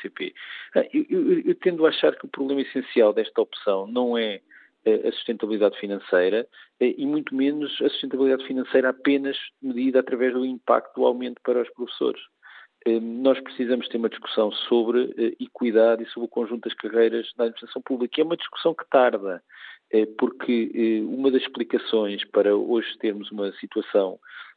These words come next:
que está degradada no debate em torno desta matéria, é que tem prejudicado muito a imagem e uma outra coisa muito importante, a própria autoimagem dos professores,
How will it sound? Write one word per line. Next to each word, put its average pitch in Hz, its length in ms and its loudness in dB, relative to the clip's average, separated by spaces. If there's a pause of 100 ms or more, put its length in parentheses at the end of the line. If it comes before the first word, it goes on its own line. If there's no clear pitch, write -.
(240)
que - 80 -2
está 117 220 6
degradada 101 680 0
no 92 140 -14
debate 95 320 -2
em 98 60 -10
torno 98 180 -12
desta 92 240 -8
matéria, 92 540 -6 (340)
é - 80 -6
que - 140 -8
tem 185 160 6
prejudicado 139 580 2
muito 135 240 -2
a 135 40 0
imagem 107 600 0
e 156 160 -8
uma 160 140 -2
outra 147 220 0
coisa 127 220 -2
muito 127 200 -8
importante, 120 260 -4
a - 40 -2
própria 139 360 4
autoimagem 113 600 -2
dos 107 120 -20
professores, - 540 -8